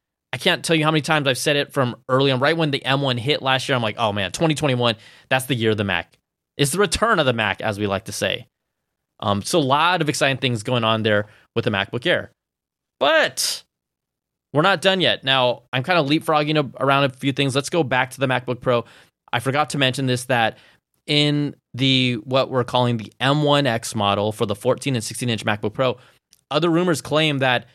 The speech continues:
they're gonna completely get rid of the text that down at the bottom of the screen that typically says MacBook Pro, and it's gonna go away. And I thought that was really interesting because,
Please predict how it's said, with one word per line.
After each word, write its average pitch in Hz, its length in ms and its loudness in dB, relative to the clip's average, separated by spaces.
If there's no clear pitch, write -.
they're 135 220 2
gonna 160 160 2
completely 147 760 0
get 127 340 0
rid 120 500 2
of 110 380 -2
the 107 140 -4
text - 560 -6
that 113 240 -4
down 120 240 0
at 131 60 -2
the 107 80 -6
bottom 120 240 2
of 117 40 -2
the 110 60 0
screen 131 300 -2
that 110 260 -2
typically 127 380 -2
says 117 400 -2
MacBook 117 380 -2
Pro, 123 400 -2
and 135 100 0
it's 123 120 -2
gonna 127 180 0
go 117 140 2
away. 107 340 2
And 147 100 -2
I 160 60 2
thought 214 140 0
that 208 80 2
was 165 120 0
really 165 180 4
interesting 180 320 0
because, 127 560 0